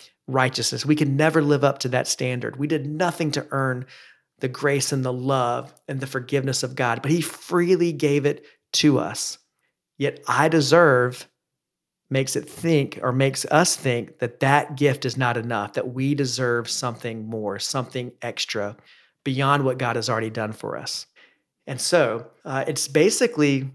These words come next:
the original sin. It's going back to the garden. It's,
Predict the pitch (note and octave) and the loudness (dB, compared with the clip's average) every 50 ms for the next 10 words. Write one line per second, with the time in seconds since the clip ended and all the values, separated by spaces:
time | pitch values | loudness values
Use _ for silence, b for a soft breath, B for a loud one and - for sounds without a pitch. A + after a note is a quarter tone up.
0 | _ - C#3 C#3+ C#3 C3 C#3+ D3 C#3 C#3 C#3+ C3+ A#2 A#2 - - F3 D3 A#2 G#2 | _ 0 2 2 4 6 6 6 6 6 4 2 2 0 0 2 2 2 0 0
1 | G#2+ A2+ - - - C#3 C#3 C#3 D3 C3 C3+ C3+ C3+ C3+ - - B B B B | -4 -6 -4 0 2 4 4 4 4 4 4 4 4 4 2 -6 B B B B
2 | B B - - C#3 B2+ B2+ C3 C3 C3 D3 D3+ C3 A#2 - A2 A#2 - - - | B B 0 0 0 0 2 4 6 6 6 6 4 0 -4 -8 -8 -6 -8 -8